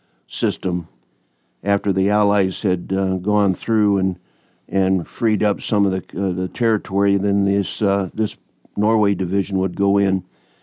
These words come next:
and repair the railroads and, and get them back to working order.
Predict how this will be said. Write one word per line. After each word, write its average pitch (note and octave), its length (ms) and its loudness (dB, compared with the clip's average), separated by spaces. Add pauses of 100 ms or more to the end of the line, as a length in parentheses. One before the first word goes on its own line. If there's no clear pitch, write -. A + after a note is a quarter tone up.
(220)
and G2 140 0
repair G2+ 360 2
the F#2+ 100 2
railroads G2 500 2
and, F#2 220 -2
and E2+ 140 -2
get G2+ 160 -2
them F#2 140 0
back G2 280 0
to F#2 80 -4
working F#2 340 -2
order. F#2+ 360 0